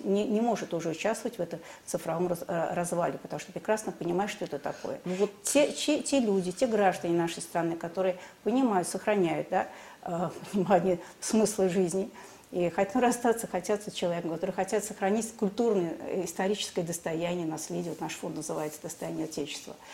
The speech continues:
Speaker 1: Вот они должны сейчас все силы бросить на то, чтобы создавать эти очаги, создавать вот эту базу, с-,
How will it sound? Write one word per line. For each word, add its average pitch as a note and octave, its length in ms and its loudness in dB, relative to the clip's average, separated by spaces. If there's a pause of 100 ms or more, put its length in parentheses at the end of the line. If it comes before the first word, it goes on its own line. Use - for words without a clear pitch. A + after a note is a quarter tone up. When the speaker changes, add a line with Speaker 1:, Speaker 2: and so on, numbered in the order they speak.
(220)
Speaker 1:
Вот E3+ 180 -4
они D4 200 4
должны A#3+ 260 4
сейчас C4+ 420 0 (200)
все F3 320 0 (120)
силы F3 260 0
бросить F3 340 -2
на G#3+ 120 0
то, D#4+ 140 -2
чтобы G3 300 -2 (260)
создавать G3+ 580 4
эти E3+ 200 -4
очаги, G#3+ 500 0
создавать F#3 560 0
вот E3+ 140 -6
эту - 160 -8
базу, B3+ 340 2
с-, - 220 -12